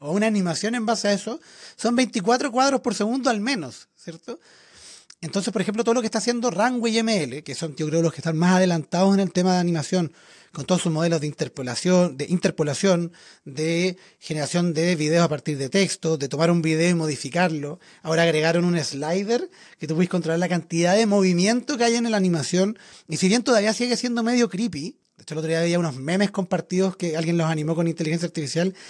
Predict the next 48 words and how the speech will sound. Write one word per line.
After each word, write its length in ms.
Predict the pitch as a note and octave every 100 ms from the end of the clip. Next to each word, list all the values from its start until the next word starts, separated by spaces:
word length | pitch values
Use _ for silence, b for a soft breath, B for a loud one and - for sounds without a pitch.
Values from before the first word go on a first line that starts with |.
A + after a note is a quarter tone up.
| B
se 180 | - F3
veían 280 | G#3+ D#4 F4
medio 260 | E4+ E4+ -
creepy, 460 | C#4+ B3 D#3+ A2+ b _
pero 460 | D#4 D#4+ B3 C#4+ E4+ b b _
ya 180 | D3 G#3+
no 100 | A#3+
tienes 280 | F#3+ A#3 B3
esa 200 | A#3 A3
cosa 280 | A3+ A3 A3+
como 260 | G#3+ G3+
que 380 | E3 F3 E3+ - _ _ _ _ -
la 160 | E3+
persona 320 | D#3+ - G#3
como 160 | G#3+ G#3
que 120 | F3+
mágicamente 580 | F#3+ F#3+ G#3 G#3 G#3+ -
de 160 | E3+ F#3
un 60 |
cuadro 260 | F#3 G#3+ G#3+
está 140 | G3+
acá 240 | F3 G#3+ A3+
y 20 |
de 80 | F#3
repente 200 | G3+ G3+
aparece 260 | G3+ G3+
en 60 | F#3
el 80 | F#3+
otro 140 | F#3+
lado 220 | F#3+ G#3
y 60 | G#3
de 40 |
repente 280 | F3+ F#3+ F3+
vuelve 180 | F3+ F#3
a 40 |
aparecer. 440 | F#3 F3+ - G3 G#3 b b
O 80 | C3
sea, 140 | G3+
hay 100 | G3+
más 160 | A3+ A#3
consistencia. 800 | B3+ F#3+ F#3 - G3+ C3+ A2 - B B B
Y 100 | E3+
ese 140 | G3+
avance 500 | B3 A#3 A#3+ - F#3+
se 140 | F#3+ F3
ha 80 | F#3
dado 260 | G#3+ G#3
en 160 | G#3+